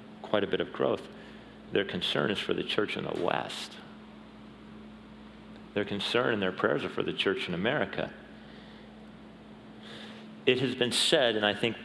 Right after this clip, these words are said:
rightly so, that in an absence of persecution, real persecution, complacency and apathy begins to set in. C S Lewis has written a fascinating little book,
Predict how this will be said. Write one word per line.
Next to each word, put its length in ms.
rightly 320
so, 520
that 500
in 140
an 140
absence 800
of 240
persecution, 920
real 220
persecution, 1160
complacency 1000
and 220
apathy 500
begins 440
to 120
set 260
in. 180
C 200
S 140
Lewis 280
has 140
written 160
a 100
fascinating 720
little 180
book, 340